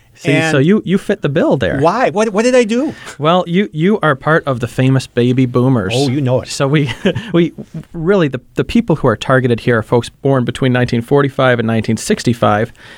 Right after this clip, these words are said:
Speaker 1: And the reason is, is they account for over eighty percent of people with hepatitis C.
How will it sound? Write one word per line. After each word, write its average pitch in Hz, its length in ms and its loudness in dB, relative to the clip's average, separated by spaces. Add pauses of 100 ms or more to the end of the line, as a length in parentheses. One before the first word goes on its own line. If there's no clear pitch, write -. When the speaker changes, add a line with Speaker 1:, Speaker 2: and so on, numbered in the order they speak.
(160)
Speaker 1:
And 127 140 2
the 120 60 2
reason 151 340 2
is, 135 160 0
is 127 100 -4
they 160 380 2
account 139 340 -2
for 131 320 2
over 135 300 0
eighty 135 220 2
percent - 340 0
of - 80 0
people 143 240 0
with 110 100 -2
hepatitis 113 440 -2
C. 107 320 -4